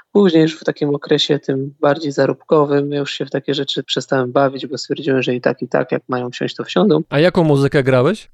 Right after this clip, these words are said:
Speaker 1: Grałem taką, jaką ja lubię. <laughs> Taką, jak ty masz na przykład na liście party.
Speaker 2: Brzmienie świata Party Time.
Speaker 1: Party Time, dokładnie. Tam sporo fajnych jest piosenek,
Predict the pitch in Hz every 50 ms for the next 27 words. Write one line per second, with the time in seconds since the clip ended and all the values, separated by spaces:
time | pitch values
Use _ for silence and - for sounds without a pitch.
0 | _ - 254 233 262 294 311 269 226 - 302 302 - 277 269 277 262 - - 247
1 | 247 247 233 202 247 311 349 277 208 143 131 131 - - - - - 247 208 151
2 | - - 175 - - - - - - - - - _ _ - 254 - - 240 220
3 | 214 208 202 190 - - - _ _ _ - 208 220 220 214 214 214 214 - -
4 | - _ - 165 175 180 180 180 - - - 170 165 160 165 165 - - - 175
5 | - - 175 170 - - - 151 151 151 156 175 - - - 165 - _ 170 160
6 | 151 - _ _ _ 127 123 131 - _ _ _ _ 123 127 123 123 139 156 156
7 | 156 147 - - 156 139 - 147 127 - _ _ 131 135 127 - 131 120 - 123
8 | 117 113 110 104 104 104 101 - _ _ _ _ 156 151 151 - - 151 139 -
9 | - 127 123 127 123 131 127 - - 143 135 131 135 139 147 156 170 - - -
10 | - - - - _ - 131 135 131 - - - 143 143 135 127 - - 135 131
11 | 131 131 127 - - 139 131 131 - - - 147 - - 151 143 147 160 170